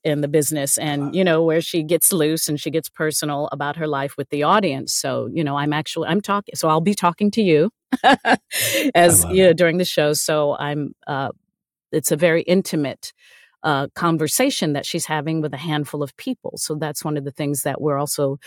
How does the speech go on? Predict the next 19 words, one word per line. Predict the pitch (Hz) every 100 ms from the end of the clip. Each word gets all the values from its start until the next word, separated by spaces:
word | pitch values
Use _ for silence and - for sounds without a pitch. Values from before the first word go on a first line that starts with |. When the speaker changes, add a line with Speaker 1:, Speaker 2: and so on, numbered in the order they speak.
| - -
Speaker 1:
attempting | - - 151 151 147
to | -
communicate | 156 151 151 - 139
with | 139
this | 139 - -
piece | - 139 - 120
is, | - 127 -
like, | 127 127 -
you're | 156 135
having | 143 139
a | 131
one-on-one | 135 143 135 131 135 143 113 117 - _ _ _ _ -
experience | 156 - 165 143 127 117 -
with | 135
Billie | 143 131 131
Holiday. | 143 143 139 123 -
And | 151 156
this, | 165 - - _
uh, | 156 143 135